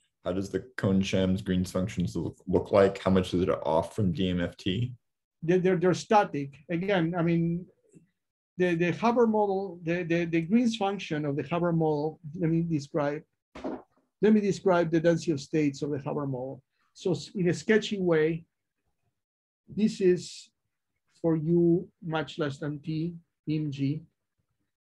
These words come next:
Speaker 2: log. This is for U much bigger than T in G log. This is when U is less than T,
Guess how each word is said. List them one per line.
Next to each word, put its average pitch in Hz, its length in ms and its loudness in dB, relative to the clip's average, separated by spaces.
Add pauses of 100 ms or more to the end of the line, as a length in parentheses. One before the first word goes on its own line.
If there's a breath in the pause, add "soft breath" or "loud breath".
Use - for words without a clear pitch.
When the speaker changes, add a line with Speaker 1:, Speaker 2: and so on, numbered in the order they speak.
(140)
Speaker 2:
log. 151 260 -4 (1000)
This 170 220 -4
is 165 160 -2
for 160 180 2
U 165 420 2
much 147 360 -4
bigger 147 340 0
than 135 240 -6
T 143 300 -6 (2500)
in 143 260 -4
G 135 280 -6 (220)
log. 139 280 -6 (1080)
This 165 200 -6
is 143 120 -8
when 151 320 -6
U 156 240 0
is 139 240 -4
less 139 260 -2
than 139 260 -6
T, 143 260 -6